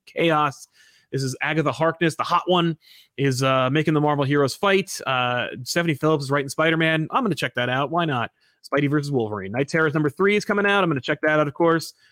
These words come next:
Uh, continuing that series. Uh, Barnstormers, uh, the now Eisner Award winning series,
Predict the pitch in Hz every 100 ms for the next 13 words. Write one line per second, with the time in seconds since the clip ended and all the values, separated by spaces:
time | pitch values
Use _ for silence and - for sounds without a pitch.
0 | _ - 120 117 113 - 135 147 143 143
1 | - 160 156 151 - _ _ - 110 123
2 | 175 185 - 185 185 180 156 160 151 151
3 | 143 143 139 - - 131 139 160 170 -
4 | 151 180 175 185 170 151 156 165 135 151
5 | 165 165 165 - 151 156 165 165 165 151